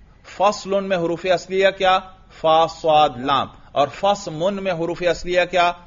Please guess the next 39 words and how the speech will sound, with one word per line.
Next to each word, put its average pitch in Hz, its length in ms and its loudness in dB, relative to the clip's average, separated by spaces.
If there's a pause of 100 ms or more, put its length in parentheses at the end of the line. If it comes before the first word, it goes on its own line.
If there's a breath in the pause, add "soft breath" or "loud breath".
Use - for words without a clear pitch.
(200)
फा 156 340 4
स्वाद 151 500 4
मीम। 139 280 -6
तो - 280 -12
देखा 156 320 2
फा 170 360 2
और 147 200 0
स्वाद 139 520 0
जो 120 80 -6
दो 123 280 -2
हरूफ 120 220 -8
असलियां 131 540 -4
हैं 143 200 -8 (140 loud breath)
उनमें 131 260 -6
मुनासिबत 113 720 -6
मौजूद 101 420 -10
है। 98 300 -14 (140)
हां, 131 260 -2
एक 156 240 -2
में 156 160 -4
लाम 139 360 2
है 139 140 0
तो 117 140 -8
दूसरे 117 380 -8
में 139 320 -8 (200)
मीम, 139 200 -4 (100)
उसमें 170 360 -6
मुनासिबत 127 640 -2
नहीं 170 160 -8
है, 185 300 -6
लेकिन 135 240 -4
फा 151 360 -2
और 127 200 -2
स्वाद 123 400 -2
में 123 160 -10
मुनासिबत 104 680 -8
है। 110 80 -10 (320 soft breath)
फा 160 240 2
यूं, 151 240 -8